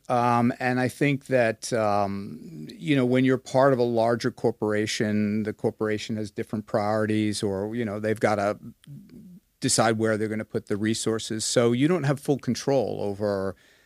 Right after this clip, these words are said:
um, how you how you, you, how much resources you have and how you're gonna deploy them. So I just felt that, um,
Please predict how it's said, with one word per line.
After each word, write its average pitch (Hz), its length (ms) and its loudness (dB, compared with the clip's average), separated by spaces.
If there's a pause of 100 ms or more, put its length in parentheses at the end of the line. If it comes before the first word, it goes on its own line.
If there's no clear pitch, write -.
(260)
um, 98 520 -2
how 117 340 2
you 104 340 0 (480)
how 110 280 -2 (320)
you, 107 260 -10
you, 143 220 -12
how 117 120 -2
much 113 160 0
resources 113 500 0
you 107 80 0
have 104 240 0
and 101 80 -8
how 110 180 -2
you're 101 160 -2
gonna 101 180 -6
deploy 101 460 -6
them. 104 220 -10
So 110 480 4 (420)
I 127 120 4
just 143 240 4
felt 135 300 8
that, 113 420 2
um, 104 800 2